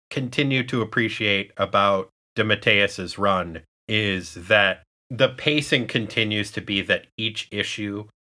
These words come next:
works as a standalone story and also advances the further plot of the Six-Fingered Hand. And that can be a difficult needle to thread, and I think he's doing a nice job with it.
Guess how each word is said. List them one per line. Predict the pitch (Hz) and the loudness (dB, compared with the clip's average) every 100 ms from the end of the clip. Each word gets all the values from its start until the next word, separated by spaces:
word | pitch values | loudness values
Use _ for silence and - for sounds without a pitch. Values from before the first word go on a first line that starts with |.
| - | -20
works | 87 104 113 - - | -2 2 2 0 -6
as | - 110 | 0 2
a | 107 | 2
standalone | 101 - 104 101 98 98 92 92 | -2 0 2 2 0 -2 -2 -6
story | - 95 90 90 90 - - _ - | -6 -2 0 0 -4 -8 -20 _ -2
and | 110 101 - - | 2 2 -2 2
also | 104 101 - 104 85 82 98 | 4 4 2 0 0 -2 -6
advances | 82 85 82 80 - 82 78 - _ | -4 -2 -2 -4 -8 -8 -10 -16 _
the | 95 85 | 0 0
further | 85 - 90 87 85 | -2 0 0 -2 -8
plot | - 95 85 - | -2 0 0 -2
of | 90 80 | -6 -6
the | 87 | -8
Six-Fingered | - 87 - 87 82 82 78 | -6 -8 -6 -8 -8 -12 -12
Hand. | - 85 82 - _ _ - | -12 -12 -12 -16 _ _ 0
And | 123 123 120 | 2 2 4
that | 143 147 | 2 2
can | 175 | -2
be | 185 | 0
a | 170 | 2
difficult | 170 - - 160 147 | 2 0 0 0 0
needle | 143 139 | -2 0
to | 123 | -2
thread, | 110 127 120 | 0 2 2
and | 95 | 0
I | 92 | -2
think | - 101 | -4 -6
he's | 107 - | -8 -6
doing | 107 95 | -6 -4
a | |
nice | 92 87 - | -4 -4 -4
job | 98 80 | -6 -6
with | 80 - | -8 -14
it. | - | -16